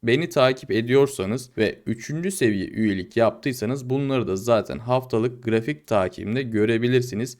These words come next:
Yorumlar kısmında link bırakıyorum. Eğer takibe değer görüyorsanız benim üzerimden para kazanmayı ihmal etmiyor. "Evet hocam kazandık, teşekkür ediyoruz." derseniz bu şekilde sizler de üye olup kanalımıza abone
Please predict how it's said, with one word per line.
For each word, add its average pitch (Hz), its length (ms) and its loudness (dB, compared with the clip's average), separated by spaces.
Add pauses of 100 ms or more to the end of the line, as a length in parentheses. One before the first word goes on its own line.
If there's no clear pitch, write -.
(120)
Yorumlar 143 580 2
kısmında 107 400 -4
link 127 400 -2
bırakıyorum. 123 640 -2
Eğer 127 340 0
takibe 110 520 0
değer 107 240 4
görüyorsanız 110 720 -2 (400)
benim 143 280 2
üzerimden 117 600 2
para 120 320 0
kazanmayı 110 800 0 (300)
ihmal 123 460 4
etmiyor. 104 340 0
"Evet 123 260 4
hocam 110 280 0
kazandık, 117 580 2
teşekkür 123 440 0
ediyoruz." 101 340 0
derseniz 127 540 2 (300)
bu 175 120 -2
şekilde 113 480 0
sizler 123 560 2
de 139 260 -2
üye 117 240 2
olup 117 400 0
kanalımıza 104 680 -2
abone 110 460 0